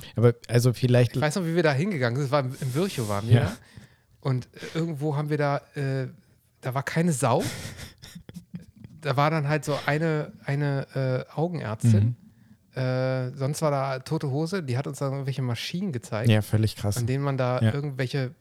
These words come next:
Speaker 2: Sachen messen kann.
Speaker 1: Genau.
Speaker 2: Augendruck und all so ein Kram. <laughs> Und dann hat sie ein bisschen was über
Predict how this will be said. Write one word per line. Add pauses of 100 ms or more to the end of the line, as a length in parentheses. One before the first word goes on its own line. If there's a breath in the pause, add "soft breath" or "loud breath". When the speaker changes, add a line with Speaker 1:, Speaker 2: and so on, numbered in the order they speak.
(360)
Speaker 2:
Sachen
messen
kann. (140)
Speaker 1:
Genau. (380)
Speaker 2:
Augendruck
und
all
so
ein
Kram.
<laughs>
Und
dann
hat
sie
ein
bisschen
was
über